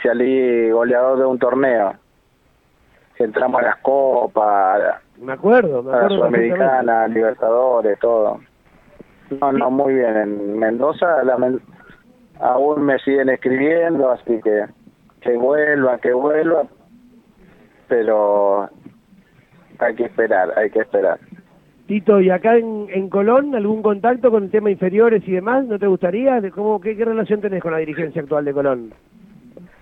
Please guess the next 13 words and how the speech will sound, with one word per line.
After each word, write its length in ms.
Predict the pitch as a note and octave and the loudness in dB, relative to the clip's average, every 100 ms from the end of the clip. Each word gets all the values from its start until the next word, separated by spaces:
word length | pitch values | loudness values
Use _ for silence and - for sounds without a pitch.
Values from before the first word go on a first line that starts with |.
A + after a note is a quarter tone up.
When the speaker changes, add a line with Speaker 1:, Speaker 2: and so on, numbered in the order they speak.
| _ | _
Speaker 1:
Sí, 60 | G3 | -2
me 200 | D#3+ B2+ | 0 0
encantaría, 760 | B2 A#2 A#2 B2+ E3 D#3 C3 A#2+ | 0 0 2 0 2 2 0 0
pero 560 | A2+ A2 G#2 G2+ G2 - A#2 _ _ _ _ _ - _ _ _ - | 0 0 2 2 0 -2 -12 _ _ _ _ _ -20 _ _ _ -16
con 220 | - B2+ B2 | -4 -2 0
Viñati 400 | B2 C3+ D3+ C#3 | 2 2 0 -2
tuve 360 | C3+ C3 B2 | 0 2 2
el 180 | A#2 A2+ | 0 -2
problema 520 | A2 A2+ A#2+ B2 A#2+ | 0 0 2 0 0
de, 440 | A2 G#2 G2+ F#2+ F#2 - - - - - _ _ _ - - - _ _ - _ _ _ - - _ - | 2 0 0 -2 -4 -12 -20 -20 -20 -20 _ _ _ -20 -20 -20 _ _ -20 _ _ _ -20 -20 _ -8
de 180 | A#2 A#2 | -4 -2
saber 440 | G2+ G#2+ A#2+ A#2+ | 0 0 0 2
de 500 | A2+ G#2+ G2 F#2+ F#2 | 2 2 2 0 -2